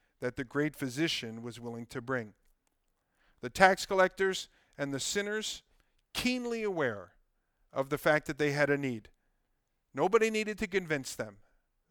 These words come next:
They just needed an invite, and they were more than willing to take it.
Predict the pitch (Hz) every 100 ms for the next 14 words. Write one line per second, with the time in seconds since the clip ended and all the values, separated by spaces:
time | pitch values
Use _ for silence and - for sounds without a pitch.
0 | - 113 156 180 160 180 196 202 202 185
1 | 156 123 104 - _ 123 127 127 135 151
2 | 180 180 160 151 147 - - 151 135 110